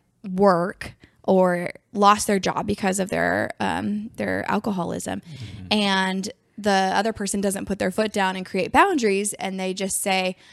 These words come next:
Speaker 1: "Well, I'll just keep working and they'll keep buying their alcohol." Or maybe, and in some cases, they go buy it for them. Um, there's lots of
Speaker 2: Mm-hmm.
Speaker 1: ways to be codependent. Um, but remember, that was the original context of that word. So
Speaker 2: Mm-hmm.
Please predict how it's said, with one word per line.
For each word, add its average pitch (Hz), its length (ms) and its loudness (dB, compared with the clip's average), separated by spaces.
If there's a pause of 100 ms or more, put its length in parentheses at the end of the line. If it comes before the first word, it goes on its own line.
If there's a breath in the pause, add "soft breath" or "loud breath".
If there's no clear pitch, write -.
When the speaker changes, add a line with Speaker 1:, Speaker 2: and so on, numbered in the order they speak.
(120)
Speaker 1:
"Well, 214 140 -2
I'll 196 100 4
just 196 220 -6
keep 196 240 0
working 196 600 2
and 185 600 -2
they'll 185 240 2
keep - 220 -6
buying 185 240 0
their 180 80 -2
alcohol." 180 500 2
Or 196 100 4
maybe, 196 300 0
and 180 80 -4
in 180 140 -6
some 196 240 -4
cases, 185 340 -4
they 196 100 2
go 190 140 0
buy 180 240 0
it - 80 -12
for 180 320 -2
them. 196 400 0 (460 loud breath)
Um, 196 140 -4
there's 196 180 -2
lots 202 180 0
of 185 80 -4
Speaker 2:
Mm-hmm. 175 80 -6
Speaker 1:
ways 196 320 2
to - 80 -6
be 185 140 -6
codependent. 185 720 -6 (460 loud breath)
Um, - 340 -4 (180)
but 233 180 0 (120)
remember, 220 320 2
that 202 120 8
was 226 120 2
the 202 120 -2
original 185 360 -2
context - 680 -4
of 202 100 0
that 175 280 2
word. 175 300 0 (240 loud breath)
So 202 400 4
Speaker 2:
Mm-hmm. 123 220 -8